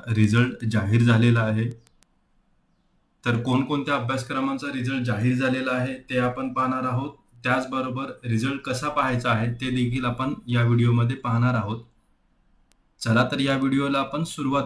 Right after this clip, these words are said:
करूयात. तर या इथे विद्यार्थी मित्रांनो, मी आपल्या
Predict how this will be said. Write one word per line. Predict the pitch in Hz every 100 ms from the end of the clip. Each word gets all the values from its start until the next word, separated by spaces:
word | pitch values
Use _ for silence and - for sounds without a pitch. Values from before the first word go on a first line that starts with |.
| 120
करूयात. | 101 101 95 - _ _ _ _ _ _ _ _ _ _ _ _ _ - -
तर | 117
या | 117 123
इथे | 139 - 143 143 -
विद्यार्थी | 120 113 131 131 143
मित्रांनो, | 139 127 139 135 135
मी | 143 135
आपल्या | 120 123 131